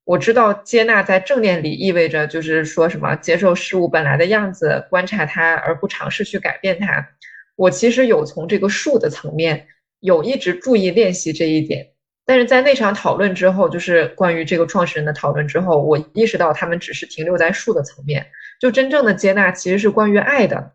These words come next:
你可以想象一下，如果你无比嫌弃一个东西，你是无法做到真正去接纳这个东西的。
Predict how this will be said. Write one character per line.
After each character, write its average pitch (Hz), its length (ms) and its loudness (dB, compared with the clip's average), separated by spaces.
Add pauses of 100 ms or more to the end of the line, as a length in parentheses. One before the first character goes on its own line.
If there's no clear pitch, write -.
你 220 100 -6
可 226 140 4
以 254 80 4
想 196 180 -2
象 196 140 0
一 180 60 -4
下， 180 100 0
如 175 140 -2
果 208 80 2
你 175 100 -2
无 165 160 -2
比 185 140 -2
嫌 160 240 -6
弃 254 200 -2
一 170 80 0
个 165 120 2
东 165 200 -6
西， 170 180 -10
你 147 100 -8
是 - 140 -6
无 180 140 2
法 196 200 0
做 175 180 -2
到 151 240 -4 (240)
真 185 160 0
正 180 100 2
去 165 140 -4
接 170 160 2
纳 170 180 0
这 160 140 0
个 156 80 4
东 151 260 -2 (200)
西 - 100 -6
的。 143 180 -2